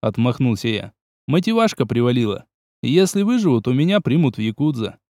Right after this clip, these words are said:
«Вот и хорошо. Поднимайся, Тень. Сегодня мы с тобой будем тренировать боевое омёдо. Если ты думаешь, что можешь контролировать боль, то ты глубоко заблуждаешься.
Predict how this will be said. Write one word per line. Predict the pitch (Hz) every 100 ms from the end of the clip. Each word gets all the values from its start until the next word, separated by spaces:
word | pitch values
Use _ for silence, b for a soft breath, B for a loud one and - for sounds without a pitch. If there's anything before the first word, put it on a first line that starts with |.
| _ _ -
«Вот | 117 165 214 226 208
и | 190
хорошо. | 135 151 180 - 131 107 101 _ _ _ _
Поднимайся, | - 131 180 202 220 143 147 156 - 156
Тень. | 139 143 117 95 _ _ -
Сегодня | - 175 196 147 147 147
мы | 156
с | 143
тобой | 143 139 196 196
будем | 135 170 151 131
тренировать | 135 135 131 131 139 185 127
боевое | 104 120 135 147 190 180 156
омёдо. | 156 165 175 185 202 196 101 - _ _ _
Если | - 156 226 233 208 165 165
ты | 151 165
думаешь, | 175 220 147 120 107
что | - 127
можешь | 139 190 156 156
контролировать | - 156 127 120 151 180 143 135 135 104
боль, | 113 214 202 107 - _ _ _ -
то | 120
ты | 135 151 165
глубоко | 175 180 214 175 151 170
заблуждаешься. | 180 185 214 190 175 196 170 120 - 110 95